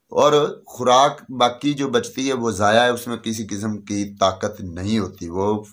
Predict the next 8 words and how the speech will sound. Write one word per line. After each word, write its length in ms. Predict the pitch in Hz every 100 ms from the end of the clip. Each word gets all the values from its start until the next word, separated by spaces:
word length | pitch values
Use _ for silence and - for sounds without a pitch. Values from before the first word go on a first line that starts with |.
| -
वेस्टेज 520 | 101 107 104 107 92
होता 220 | 76 -
है। 120 | 64 - - - - 117
लेकिन 420 | 147 123 98 -
अगर 260 | 139 147 165
अंतड़ियाँ 720 | 160 147 135 147 151 156 151 -
खुद 260 | 147 131 127 117 117 113 - _ - - 101
डिस्टर्ब 680 | 101 - 123 117 92 -